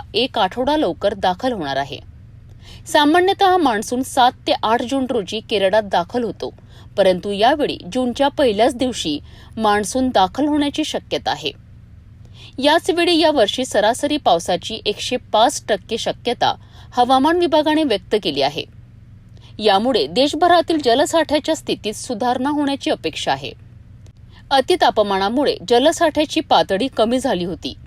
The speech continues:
परंतु मान्सूनच्या लवकर आगमनाने जलसाठ्याची पातळी वाढण्याची शक्यता आहे, ज्यामुळे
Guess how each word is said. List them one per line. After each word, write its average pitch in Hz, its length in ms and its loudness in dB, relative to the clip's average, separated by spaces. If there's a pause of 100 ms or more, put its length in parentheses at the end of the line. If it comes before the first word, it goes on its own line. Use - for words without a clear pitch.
परंतु 170 380 -2
मान्सूनच्या 214 600 -2
लवकर 196 420 2
आगमनाने 190 640 0 (480)
जलसाठ्याची 320 720 2
पातळी 190 460 0
वाढण्याची 233 560 -2
शक्यता 156 480 -4
आहे, - 180 -6 (600)
ज्यामुळे 196 440 2